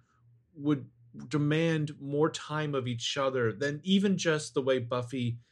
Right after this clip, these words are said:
squeezed being the Slayer into being a normal teenage girl.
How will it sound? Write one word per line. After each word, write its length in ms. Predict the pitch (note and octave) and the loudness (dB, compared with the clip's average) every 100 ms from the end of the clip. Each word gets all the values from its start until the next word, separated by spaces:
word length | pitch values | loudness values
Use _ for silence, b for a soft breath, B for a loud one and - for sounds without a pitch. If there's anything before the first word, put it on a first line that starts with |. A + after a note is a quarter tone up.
| b | b
squeezed 840 | - - - C3+ C#3+ C#3 C3 A#2 | -8 -6 -4 0 2 2 0 -2
being 240 | A#2 C3 B2 | -2 -2 -2
the 80 | A#2 | -2
Slayer 540 | - C3 B2 A2+ G#2+ | -2 2 2 4 0
into 280 | G#2+ G#2 A2+ | -2 -8 -8
being 320 | G2 A2+ A2 | -6 -6 -4
a 40 | G#2 | -8
normal 280 | G2+ G2+ | -8 -8
teenage 440 | G2 A2+ G2+ F2+ - | -10 -10 -8 -8 -6
girl. 440 | A2 G2 F#2 - | -2 -2 -4 -10